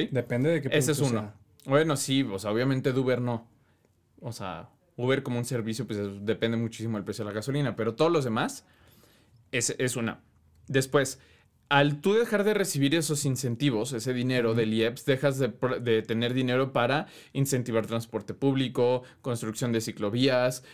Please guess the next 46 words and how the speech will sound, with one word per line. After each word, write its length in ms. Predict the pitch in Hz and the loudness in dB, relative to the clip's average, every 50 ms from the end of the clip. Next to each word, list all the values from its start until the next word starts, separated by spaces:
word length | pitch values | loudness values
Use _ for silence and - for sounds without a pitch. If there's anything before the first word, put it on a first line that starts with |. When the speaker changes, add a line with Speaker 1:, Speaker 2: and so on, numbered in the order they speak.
| - - _ | -20 -20 _
Speaker 2:
o 180 | - 147 143 139 | 0 0 2 4
cualquier 440 | - 143 143 139 - 165 170 170 170 | 2 2 2 4 2 2 2 2 0
proyecto 640 | - 175 160 160 160 156 147 - 180 185 220 - - _ _ _ _ _ _ _ _ _ _ | 0 0 2 2 2 0 0 0 0 0 0 -4 -10 _ _ _ _ _ _ _ _ _ _
que 180 | - 147 131 | 4 4 4
la 120 | 127 127 127 | 6 4 2
idea 240 | 131 131 143 143 | 4 4 4 4
es 80 | 147 143 | 4 4
redistribuirlo. 880 | 160 165 156 147 135 135 - 127 117 117 123 139 139 131 110 90 - - | 2 2 2 2 0 0 -2 -2 -2 2 2 2 2 2 0 -2 -4 -6
O 100 | - 123 | -6 -4
sea, 160 | 110 - 139 135 | 0 2 2 4
la 100 | 131 135 | 4 4
idea 240 | 139 147 151 160 | 4 4 4 4
de 260 | 175 190 185 - - - _ | 2 2 0 -4 -8 -16 _
cargarle 500 | - 151 127 131 127 143 151 160 170 175 | 2 2 4 4 4 4 4 4 2 2
un 120 | 185 180 165 | 2 2 0
impuesto 320 | 151 147 151 143 147 165 | 2 2 0 0 2 2
a 20 | |
la 120 | 156 147 127 | 2 2 2
gasolina 420 | 117 113 - 120 117 127 135 143 | 2 0 0 -2 -2 0 2 0
es 100 | 147 143 | 0 0
que 100 | - - | 0 0
el 100 | 127 120 | 0 2
veinte 260 | 120 151 165 165 202 | 2 0 2 2 -2
por 180 | 208 - 147 135 | -2 -2 -4 -4
ciento 460 | - - 143 131 110 123 101 - - _ _ _ _ _ _ _ _ _ _ _ - | 0 0 0 2 2 -2 -4 -4 -10 _ _ _ _ _ _ _ _ _ _ _ 0
de 160 | 135 127 123 | 2 2 4
personas 440 | - - 120 110 - 135 123 117 - | 4 2 -2 0 0 0 0 0 0
que 120 | - 135 - | -2 -2 0
son 260 | 139 139 139 139 135 - - - _ - | 2 2 0 0 -2 -6 -16 -20 _ 2
más 220 | 131 143 151 156 | 2 4 4 4
ricos, 400 | 151 160 156 135 - 131 110 - | 2 0 -2 0 -2 -2 -2 -2
que 80 | - 117 | -4 -4
son 160 | 123 131 139 | 0 0 0
los 100 | 139 - | 0 0
que 80 | 147 | -2
se 100 | 120 127 | -2 -2
transportan 520 | - - 110 107 - - 120 117 117 120 110 | -4 -4 -6 -6 -2 -2 -2 0 0 -2 2
diariamente 480 | 113 117 117 113 113 113 110 110 117 | 2 2 2 2 0 -2 -2 -4 -4
en 80 | 104 110 | -6 -2
coche, 420 | - 143 151 156 - 226 269 302 - - | 0 0 0 0 0 -4 -6 -6 -8 -10
Speaker 1:
Ujú. 320 | 131 113 117 127 160 220 - - - _ | -8 -6 -6 -6 -8 -10 -12 -20 -20 _
Speaker 2:
subsidien 600 | - - 143 135 120 - - 151 147 156 151 147 | -2 0 0 0 2 2 2 2 4 2 2 2
todos 120 | 160 151 | 2 2
los 120 | 147 139 123 | 2 2 2
demás 240 | 120 117 113 113 - | 0 0 0 -2 -2
proyectos. 600 | - 127 120 123 123 104 - - - - - | -4 -2 0 0 0 -2 -4 -12 -16 -16 -18